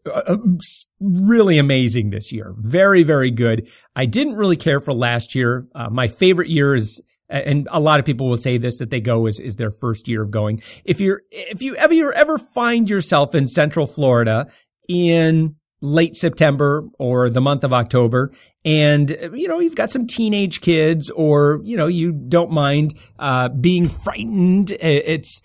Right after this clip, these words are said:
it really is an amazing experience. And, uh, yeah, it's, it's a lot of fun too. They have a lot of great street experiences, and, and just the,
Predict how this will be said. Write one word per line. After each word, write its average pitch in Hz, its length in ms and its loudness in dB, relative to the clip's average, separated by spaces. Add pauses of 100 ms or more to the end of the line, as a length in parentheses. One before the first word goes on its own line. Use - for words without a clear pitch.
(160)
it 214 180 0
really 202 480 0
is 143 440 0
an 147 120 2
amazing 135 500 0
experience. 107 960 -6
And, 135 400 -2
uh, 120 180 -2 (280)
yeah, 131 400 2
it's, 147 340 -4
it's 165 220 -4
a 165 60 -4
lot 139 280 0
of 127 140 -4
fun 120 220 0
too. 127 180 -2
They 123 80 -2
have 120 120 -2
a 131 40 -8
lot 131 200 0
of 123 40 -4
great 127 300 -4
street 135 480 -6
experiences, 123 1120 -2
and, 110 160 -6
and 127 240 -4
just 120 300 -6
the, 113 180 -4